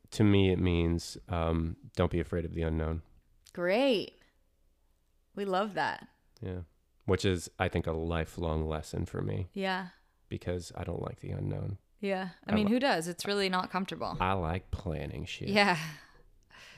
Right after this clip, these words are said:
Speaker 1: Okay.
Speaker 2: All right.
Speaker 1: Thanks, Tiger.
Speaker 2: I also think it's interesting 'cause we were talking about how, like, you wanna shed the, like, obsession with the bank account and, like, that Western mail provider thing.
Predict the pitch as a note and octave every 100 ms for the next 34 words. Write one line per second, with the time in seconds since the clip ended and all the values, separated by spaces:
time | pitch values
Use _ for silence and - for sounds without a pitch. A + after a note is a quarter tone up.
0 | - - - - _ _ _ _ _ _
1 | _ _ - F#2+ A2+ G2+ F#2+ _ F#3 F#3+
2 | B3+ A#3 - - F#3 - F2 F2 E2+ _
3 | _ _ _ _ _ _ _ _ _ _
4 | _ _ _ _ _ _ _ _ _ _
5 | _ _ _ _ _ _ _ F#3+ F3+ G#3
6 | B3+ B3 - E3 F3 - E3+ D#3+ D#3+ D#3
7 | E3+ D3+ D3+ D#3 B2+ G2 E3+ D#3 D3 -
8 | - D#3 D#3 D#3 - - - _ E3+ D#3+
9 | D3 - E3 D#3+ D3+ D3 C3 - E3+ -
10 | D#3+ D#3 F3 D#3+ D#3+ D#3 D#3+ D#3+ - -
11 | D#3 D3+ D3 C#3 F2 C#3 - G#2+ - E3
12 | D#3+ - D#3+ D#3 D3+ D3+ - D#3+ D3+ D#3
13 | D#3+ - D3 C#3+ D#3